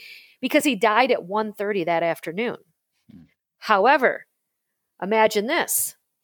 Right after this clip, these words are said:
Speaker 1: Maybe that keeper, wa-, assistant keeper was locked in the tower, and the reason they never found a body was because it was not a human that locked him in there.
Speaker 2: Uh-huh.
Speaker 1: Maybe it was John Herman's ghost that did it.
Speaker 2: Holy cow. <laughs>
Speaker 1: Right? I mean, that would expl-, that would answer a lot of questions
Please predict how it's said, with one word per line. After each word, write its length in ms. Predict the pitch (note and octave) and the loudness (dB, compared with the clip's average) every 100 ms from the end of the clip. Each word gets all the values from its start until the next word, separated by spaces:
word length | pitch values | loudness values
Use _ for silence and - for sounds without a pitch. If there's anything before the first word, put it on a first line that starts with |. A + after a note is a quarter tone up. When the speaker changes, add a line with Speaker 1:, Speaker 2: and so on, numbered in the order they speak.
| _ _ | _ _
Speaker 1:
Maybe 340 | G3+ C4+ E4+ | -2 0 0
that 280 | C4+ C#4+ C#4 | 2 2 0
keeper, 360 | - C#4 C4+ B3+ | -4 -6 0 0
wa-, 160 | A3+ - | 0 0
assistant 380 | G#3+ C#4 B3+ G3+ | -2 -2 -6 -10
keeper 300 | B3+ B3 G3+ | -6 -2 0
was 340 | F#3+ B3 C#4+ | 2 2 2
locked 320 | B3 G3 - | 2 0 -2
in 80 | F#3+ | -6
the 80 | F3+ | -6
tower, 460 | - G3 F#3+ F#3 | 2 4 4 2
and 120 | F#3 F#3 | 0 -2
the 60 | |
reason 320 | F#3 C#4 E4 C#4+ | 0 0 2 0
they 120 | A#3+ | 2
never 240 | A#3 A#3 | 2 2
found 280 | G#3+ A#3 A3 | 2 2 2
a 60 | F3 | 2
body 640 | G#3 A3+ A#3+ F3 F3 E3 | 2 4 2 0 -6 -12
was 180 | - G3+ | -4 -4
because 300 | - G3+ G#3 | -4 -2 0
it 60 | G3 | 0
was 140 | F#3+ | -2
not 140 | A#3+ C4 | -2 -2
a 40 | |
human 420 | A3+ - E4+ C4 | -4 -6 -6 -4
that 120 | F3+ F3 | -6 -6
locked 260 | E3 - | -6 -4
him 80 | G#3+ | -4
in 140 | A#3+ | -4
there. 260 | C#4+ D#3 - _ _ _ _ _ - | -6 -8 -8 _ _ _ _ _ -2
Speaker 2:
Uh-huh. 300 | C3 A#2 - A4 _ - | 0 0 0 -2 _ 0
Speaker 1:
Maybe 260 | G#3 G#3+ | 2 4
it 80 | C4+ | 2
was 160 | G3+ - | -2 -2
John 320 | G#3+ G3+ G3 | 0 0 0
Herman's 400 | F#3+ G3 F#3+ D#3+ | -6 -8 -8 -10
ghost 360 | - A3+ C#4+ - | -2 -2 -2 -6
that 140 | - | -8
did 140 | - C#3 | -12 -14
it. 100 | - _ _ _ _ _ _ | -16 _ _ _ _ _ _
Speaker 2:
Holy 500 | - C3 F#2+ F#2+ F2+ | -2 0 2 0 -2
cow. 400 | - G#2 G2 F2+ - | 0 2 2 0 -6
<laughs> 280 | - - | -14 -2
Speaker 1:
Right? 400 | - G#3 A3 E4 - _ - | 0 2 2 0 -4 _ -6
I 80 | B3 | -2
mean, 160 | C#4 C#4 | 0 2
that 160 | C4+ | 4
would 100 | D4+ | 4
expl-, 400 | E4+ - - C4+ | 2 -2 -6 -2
that 120 | C4+ D4+ | 2 4
would 100 | C#4 | 4
answer 400 | D4 D#4+ E4 D4 | 2 0 0 -2
a 80 | |
lot 220 | A#3+ G#3+ C4+ | 0 0 0
of 80 | |
questions 800 | C#4 D#4 G#4 - A3 F#3+ A3+ - | 0 -2 -2 -4 -8 -8 -10 -16